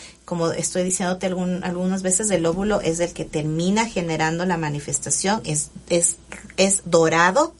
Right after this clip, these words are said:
redondo, grandote. Y es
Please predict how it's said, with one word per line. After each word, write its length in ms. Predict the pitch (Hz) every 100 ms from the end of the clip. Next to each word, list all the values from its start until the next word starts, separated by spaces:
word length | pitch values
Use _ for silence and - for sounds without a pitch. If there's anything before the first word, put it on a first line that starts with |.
| -
redondo, 580 | 170 156 220 247 139 - - - _ _
grandote. 480 | 143 143 139 - - _ _ - - - - -
Y 100 | 202
es 240 | 196